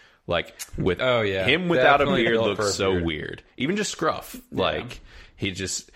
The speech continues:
Speaker 1: but I, I liked him in this. He wasn't in it a ton, but, like, there was the scene when he was in the basement and you hear some girl, like,
Speaker 3: Crying.
Speaker 1: crying or something, and they make it, like, dismissive.
Speaker 3: Yeah.
Speaker 2: I, I was just so irritated. Th-, it was like, I was just irritated 'cause
Speaker 1: Hmm.
Speaker 2: he,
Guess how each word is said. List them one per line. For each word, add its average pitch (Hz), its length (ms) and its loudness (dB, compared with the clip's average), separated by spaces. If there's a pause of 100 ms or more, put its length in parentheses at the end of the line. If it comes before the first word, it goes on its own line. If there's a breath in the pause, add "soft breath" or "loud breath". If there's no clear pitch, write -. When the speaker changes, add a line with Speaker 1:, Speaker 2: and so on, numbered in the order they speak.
(260 loud breath)
Speaker 1:
but 95 340 0
I, 107 220 0
I 113 140 2
liked 120 280 -2
him 131 120 -2
in 127 100 -2
this. 123 300 -4
He 110 100 -4
wasn't 101 300 -2
in 110 100 -4
it 110 80 -4
a 107 60 -4
ton, 87 420 -4
but, 80 400 -2
like, 82 420 -4
there 92 240 -2
was 92 160 -4
the 90 80 -6
scene 107 360 -4
when 95 100 -2
he 98 160 -6
was 95 140 -4
in 90 80 -2
the 85 60 -4
basement 87 460 -6
and 85 140 -8
you 80 60 -6
hear 92 200 -4
some 85 280 -6
girl, 85 420 0
like, 76 400 -4
Speaker 3:
Crying. - 380 -12 (140)
Speaker 1:
crying 85 580 0
or 73 80 -6
something, 78 640 -6
and 71 300 -10 (600 soft breath)
they 80 120 -6
make 78 180 -8
it, - 80 -10
like, - 180 -10
dismissive. - 640 -10 (380 soft breath)
Speaker 3:
Yeah. - 140 -8
Speaker 2:
I, - 300 -6
I 226 60 -4
was 196 120 -2
just 123 180 -4
so 127 160 0
irritated. 90 640 -8
Th-, 113 140 -6
it 165 240 -2
was 156 120 -4
like, 139 100 -6
I 123 100 0
was 151 100 0
just 156 280 -8
irritated 104 600 -8
'cause 113 220 -2
Speaker 1:
Hmm. 127 60 -6
Speaker 2:
he, - 100 -12